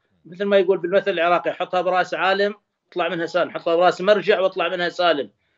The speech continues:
ولا يناقشون ويبحثون في هذه الأمور. هذا إذا كانت هذه المرجعيات والجهات الإفتائية مستقلة بأمرها،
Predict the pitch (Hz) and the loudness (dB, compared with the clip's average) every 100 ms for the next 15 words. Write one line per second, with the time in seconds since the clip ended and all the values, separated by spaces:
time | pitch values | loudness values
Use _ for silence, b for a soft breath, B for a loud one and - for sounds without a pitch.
0 | _ - 185 240 240 220 196 196 190 185 | _ 0 4 4 4 4 2 2 -4 -6
1 | - 220 202 185 - 160 196 - 165 175 | -6 -6 -4 -6 -8 -8 -8 -6 -4 -4
2 | 170 143 123 104 b b - 190 208 220 | -6 -8 -12 -16 b b 0 2 4 4
3 | 269 294 240 240 214 190 202 233 220 208 | 6 6 4 2 0 0 -2 0 0 0
4 | 202 175 170 165 160 147 139 139 202 196 | -2 -2 -2 -2 0 -2 -2 -6 -8 -8
5 | 180 208 202 202 208 - - 202 196 214 | -6 -2 0 -2 -4 -6 0 0 2 0
6 | 214 196 b b 160 180 185 - 180 - | 0 -2 b b -6 -4 -2 4 4 6
7 | 226 208 196 185 - _ 151 185 175 160 | 6 6 6 4 0 _ -10 -8 -6 -6
8 | 127 117 | -8 -10